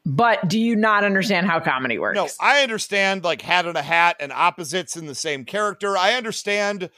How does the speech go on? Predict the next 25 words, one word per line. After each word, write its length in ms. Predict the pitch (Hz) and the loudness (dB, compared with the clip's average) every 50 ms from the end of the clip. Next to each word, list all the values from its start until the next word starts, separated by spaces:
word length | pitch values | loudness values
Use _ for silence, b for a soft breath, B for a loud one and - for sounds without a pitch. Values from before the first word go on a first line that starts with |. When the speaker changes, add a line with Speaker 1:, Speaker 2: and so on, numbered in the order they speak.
| b b b b _ | b b b b _
Speaker 2:
person 380 | - 226 226 214 - 226 214 | -2 -2 -2 -2 -2 -2 -2
has 280 | 190 196 202 196 139 135 | 2 2 2 2 2 -2
job 380 | 123 175 196 185 185 190 180 - - | 0 2 4 6 6 6 6 4 0
is 200 | 165 175 160 113 | -4 -4 -4 -4
bad 280 | 101 175 175 175 185 180 | -2 2 4 4 4 4
at 140 | 180 165 - | 0 -4 0
that 220 | 170 160 147 120 | 0 0 0 -2
job, 640 | 110 - 175 190 190 175 143 123 107 98 98 110 - _ _ _ _ _ _ _ - | -4 0 2 4 4 4 4 2 0 -4 -8 -14 -18 _ _ _ _ _ _ _ -6
but 140 | 202 196 - | -6 -6 -4
just 220 | - 311 254 - 269 | -4 -6 -2 0 0
on 120 | 254 240 | 2 2
a 60 | 220 | 0
fundamental 840 | - - - 247 269 277 233 226 208 196 214 226 220 - 214 196 165 | -2 0 0 0 0 0 0 -2 2 2 2 2 2 0 -4 -4 2
level, 520 | 185 220 240 190 180 170 131 113 107 - _ _ _ | 4 4 4 6 4 0 0 0 -2 -6 _ _ _
he's 280 | _ - 254 254 220 - | _ -6 -4 -2 -2 -2
intangible. 1120 | - 214 220 208 190 - - 214 247 277 285 269 175 160 180 135 139 123 113 107 104 - _ _ _ _ _ _ _ _ _ | -2 0 0 0 -2 -2 0 2 2 2 2 0 0 -6 -2 0 0 0 0 0 -4 -6 _ _ _ _ _ _ _ _ _
He 260 | 127 - - 220 233 | -20 -10 -6 -6 -6
can 240 | - 233 226 190 135 | -4 -4 -6 -6 -6
disappear 640 | - 240 254 - - 240 190 - 226 254 262 254 208 | -6 -6 -6 -4 -4 -6 -4 -2 -2 0 0 0 -2
from 260 | - - 220 208 185 | -2 -2 -4 -2 -2
reality 580 | 180 180 175 170 185 220 240 240 220 190 170 165 | -4 -4 -2 2 2 2 2 2 0 -2 -2 -4
whenever 400 | 156 156 170 196 220 202 180 196 170 | -6 -6 -2 -2 -2 -2 -2 -6 -6
he 100 | 175 175 | -6 -8
wants 420 | 151 180 233 254 262 196 - - - | -4 -2 -2 -2 -2 -4 -8 -12 -10
to. 380 | 160 147 131 117 104 101 95 | -8 -8 -8 -8 -10 -12 -16